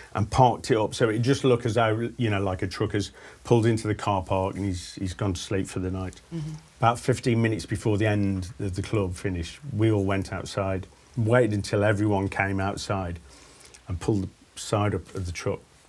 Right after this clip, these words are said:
Speaker 1: and just did a P A in the car park. Just to get footage. So we, video company had been in the club all night,
Speaker 2: Okay.
Speaker 1: filming, like, actually in the club.
Speaker 2: So did the club know that you were doing this?
Speaker 1: Yeah.
Speaker 2: Okay, so it
Speaker 1: Yeah.
Speaker 2: wasn't, like,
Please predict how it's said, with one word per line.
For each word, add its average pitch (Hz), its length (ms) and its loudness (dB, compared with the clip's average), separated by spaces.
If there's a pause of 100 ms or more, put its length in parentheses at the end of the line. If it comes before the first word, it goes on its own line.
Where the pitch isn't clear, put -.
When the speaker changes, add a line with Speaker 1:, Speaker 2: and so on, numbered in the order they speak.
(180)
Speaker 1:
and 101 100 -2
just 101 200 -2
did 95 120 -2
a 92 40 -2
P - 160 -2
A 110 100 0
in 92 260 -2
the 92 160 -4
car 110 240 -2
park. 90 300 -6 (920)
Just - 320 2
to 147 60 4
get 135 400 2
footage. - 640 0
So - 100 2
we, 101 180 0 (140)
video 123 300 4
company 104 340 -2
had 95 120 -2
been 104 280 -2
in 120 160 2
the 107 80 2
club 104 260 0
all 101 180 2
night, 92 400 -4 (340)
Speaker 2:
Okay. 175 220 -8
Speaker 1:
filming, 104 420 4
like, 95 240 -2
actually 101 580 0
in 95 260 -2 (720)
the 98 140 -4
club. 87 300 -2 (120)
Speaker 2:
So 190 100 -4
did 196 180 4
the 208 60 -2
club 208 260 2
know 190 200 0
that 170 80 -4
you 180 140 0
were 175 60 0
doing 160 280 0
this? 151 220 -8
Speaker 1:
Yeah. 120 240 6 (440)
Speaker 2:
Okay, 147 260 -10
so - 120 -8
it 127 80 -2
Speaker 1:
Yeah. 156 60 2
Speaker 2:
wasn't, 151 240 -4
like, 139 240 -4